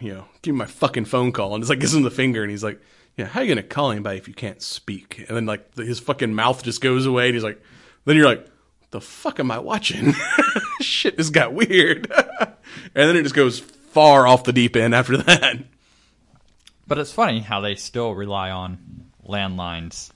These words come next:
Speaker 2: for, you know, time travel and communications.
Speaker 1: Yeah, you gotta have the har-, that hard line <laughs> connection. Uh, the, the, I mean, the cell phones of the age, like, you know,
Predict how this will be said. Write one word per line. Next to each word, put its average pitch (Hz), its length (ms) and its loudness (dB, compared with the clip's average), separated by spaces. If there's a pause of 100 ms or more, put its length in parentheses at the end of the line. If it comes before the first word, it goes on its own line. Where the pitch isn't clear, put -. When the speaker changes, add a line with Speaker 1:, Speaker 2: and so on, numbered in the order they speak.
(500)
Speaker 2:
for, 90 480 -8
you 92 100 -12
know, 87 180 -8 (140)
time 101 260 -6
travel 87 380 -8
and 85 100 -12
communications. 78 800 -16 (540)
Speaker 1:
Yeah, 139 140 2
you 113 100 2
gotta 123 160 2
have 120 120 2
the 113 80 2
har-, 120 220 -2
that 113 140 -4
hard 117 260 -2
line 123 260 -2
<laughs> - 80 -10
connection. 120 580 -8 (680)
Uh, 131 340 2 (840)
the, 127 180 -6
the, 117 260 -8
I 123 40 -8
mean, 123 140 -4
the 110 60 -6
cell 139 220 2
phones 117 280 -4
of 107 100 -4
the 107 140 -4
age, 107 320 -6
like, 110 180 -6
you 120 140 -10
know, 104 140 -14